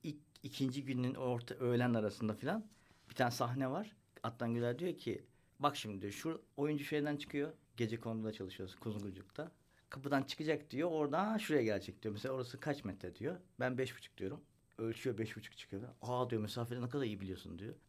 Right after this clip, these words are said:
"Ben, e, bilirim," diyorum işte. Beş buçuk metreden iki buçuk metreye gelecek oyuncu yürüyerek. Biz de ka-,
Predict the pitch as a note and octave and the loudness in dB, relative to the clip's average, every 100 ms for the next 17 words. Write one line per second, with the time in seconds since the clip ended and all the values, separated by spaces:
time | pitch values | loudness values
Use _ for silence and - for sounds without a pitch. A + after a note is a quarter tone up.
0 | _ - G2 - F2+ F2+ G#2+ F#2 D#2+ D#2 | _ -10 -8 -8 -10 -10 -10 -10 -14 -16
1 | F2 - - - - - - - - - | -14 -14 -12 -14 -16 -20 -20 -20 -20 -20
2 | - B2 E3 F#3+ - C#3+ C3 A#2+ C3+ A#3+ | -18 4 6 6 4 -2 -2 0 2 2
3 | - A2+ E3 C#3+ - A#2 A#2 A2+ G#2 F#2+ | 0 -6 -4 -4 -2 -4 -2 -2 -2 -4
4 | G2 - A2 G2 F#2 F#2+ F#2 G#2+ G#2 A#2 | -6 -8 -6 -4 -6 -10 -6 -2 0 0
5 | G#3+ - C3 A#2 B2 - - - | -2 -6 -6 0 0 -2 -14 -10